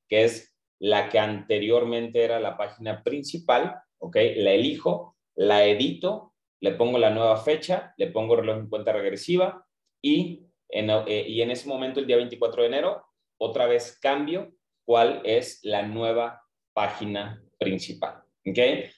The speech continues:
Entonces, espero que esta información le sirva, familia. Es, es, es algo muy, muy básico, muy práctico, pero de repente hay personas que me preguntan, "Luis, tengo varias páginas creadas dentro de mi sitio web y la página que ahorita tengo como de inicio, no, no la quiero. Quiero poner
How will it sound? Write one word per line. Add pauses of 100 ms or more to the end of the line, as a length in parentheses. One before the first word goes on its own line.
Entonces,
espero
que
esta
información
le
sirva,
familia.
Es,
es,
es
algo
muy,
muy
básico,
muy
práctico, (220)
pero
de
repente (140)
hay
personas
que
me
preguntan,
"Luis,
tengo
varias
páginas
creadas
dentro
de
mi
sitio
web (500)
y
la
página
que
ahorita
tengo
como
de
inicio,
no,
no
la
quiero.
Quiero
poner